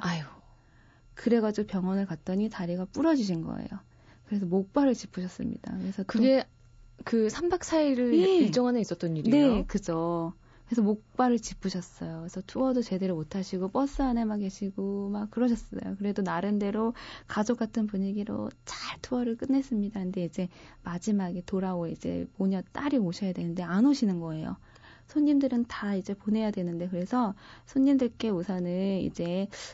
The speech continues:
Speaker 2: 어, 보딩 먼저 다 티켓팅
Speaker 1: 음.
Speaker 2: 해드리고 저는 기다렸어요. 그래서 몇 번 게이트 가셔서 기다리십시오라고 얘기를 했는데 한 시간 전인데도 안 나타나시고 거의 삼십 분 될 쯤에 나타나신 거예요. 그래서
Speaker 1: 음.
Speaker 2: 따님께서 부리-,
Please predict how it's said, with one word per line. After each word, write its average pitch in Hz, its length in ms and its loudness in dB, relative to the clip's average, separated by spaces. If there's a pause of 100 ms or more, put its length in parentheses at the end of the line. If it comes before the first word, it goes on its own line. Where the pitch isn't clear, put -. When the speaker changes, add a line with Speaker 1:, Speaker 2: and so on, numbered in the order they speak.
(100)
Speaker 2:
어, - 180 -6 (240)
보딩 220 300 0
먼저 175 240 -6
다 - 380 -8
티켓팅 - 500 -4
Speaker 1:
음. 190 40 4
Speaker 2:
해드리고 190 600 0 (400)
저는 202 260 2
기다렸어요. 180 560 -6
그래서 175 260 -6
몇 165 220 -6
번 214 160 0
게이트 170 340 -6
가셔서 180 420 -8
기다리십시오라고 180 1040 -4
얘기를 196 220 -2
했는데 240 420 2 (280)
한 359 220 2
시간 254 460 2
전인데도 170 520 -2
안 170 100 -2
나타나시고 185 600 -2 (420)
거의 247 480 2
삼십 - 540 -6
분 277 320 4
될 196 160 2
쯤에 226 240 0
나타나신 208 520 2
거예요. 180 440 -2
그래서 196 340 2
Speaker 1:
음. - 400 -8
Speaker 2:
따님께서 294 540 0
부리-, 240 320 4